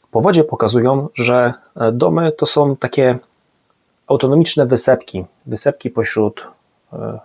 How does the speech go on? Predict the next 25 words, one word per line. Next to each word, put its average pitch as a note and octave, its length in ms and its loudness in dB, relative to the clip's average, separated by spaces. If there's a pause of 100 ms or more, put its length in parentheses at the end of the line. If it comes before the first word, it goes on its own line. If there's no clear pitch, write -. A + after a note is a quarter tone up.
(100)
oceanu. F#2+ 500 0 (1200)
Nikt D3+ 320 0
w - 40 -14
czasie A2+ 260 0
powodzi A2+ 540 -2
nie B2 120 0
jest A2+ 140 0
w - 20 -2
stanie B2+ 320 0
dotrzeć B2 540 0
i B2 60 -8
chodzić B2 440 -2
dom B2 260 0
po A#2 140 0
domu, A2+ 300 0
dom A2+ 200 2
po A2+ 100 0
domu, A#2 220 0
chyba A#2 240 -2
że A#2 140 2
jest A#2 180 -2
to A#2 60 -4
naprawdę A2+ 480 0
ewakuacja A2 800 -2 (200)
i A2 260 -2